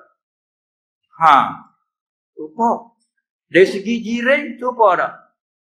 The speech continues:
Ha. Tu jirim tadi, ma tahayyaza bi nafsihi tadi. Tangan bersikap jirim, tangan manusia jirim. Tapi nu jenis, jirim jenis besi, kita ni jirim jenis tulang.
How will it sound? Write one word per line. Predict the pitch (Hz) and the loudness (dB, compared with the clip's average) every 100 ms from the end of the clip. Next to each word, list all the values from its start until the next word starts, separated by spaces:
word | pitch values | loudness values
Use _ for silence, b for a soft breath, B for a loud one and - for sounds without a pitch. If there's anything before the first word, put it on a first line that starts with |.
| _ _ | _ _
Ha. | 170 170 156 127 - - _ _ _ _ _ _ _ _ - | 2 4 2 0 -8 -18 _ _ _ _ _ _ _ _ -6
Tu | 143 | -4
jirim | 139 160 160 151 | -2 -2 -2 -4
tadi, | 151 143 143 | -6 -6 -8
ma | 151 151 143 | -2 -2 -2
tahayyaza | 143 - 147 143 139 143 143 | -6 -8 -10 -6 -6 -4 -8
bi | 143 | -10
nafsihi | 139 135 135 139 131 | -14 -16 -14 -16 -12
tadi. | 120 113 _ _ | -10 -12 _ _
Tangan | 151 160 170 165 | -4 -2 -4 -8
bersikap | 165 175 175 185 151 143 | -10 -12 -4 -2 -2 -2
jirim, | 170 196 214 214 - | -4 -4 -4 -10 -10
tangan | 147 156 156 | -6 -6 -4
manusia | 151 - 135 151 147 123 127 | -6 -8 -14 -6 -4 -4 -8
jirim. | 131 120 101 _ _ _ _ _ _ _ _ _ _ _ _ - | -12 -12 -16 _ _ _ _ _ _ _ _ _ _ _ _ 2
Tapi | 156 - 196 | 2 2 -2
nu | 208 240 | -2 -2
jenis, | 202 208 208 - - | -2 -4 -6 -10 -16
jirim | 156 190 190 247 | -10 -6 -4 -4
jenis | 185 202 214 | -6 -6 -8
besi, | 202 196 247 156 | -10 -6 -6 -4
kita | 170 202 | -4 -4
ni | 202 165 | -6 -10
jirim | 175 208 202 - | -2 -2 -2 -12
jenis | 180 175 | -14 -10
tulang. | 175 165 123 | -2 -2 -2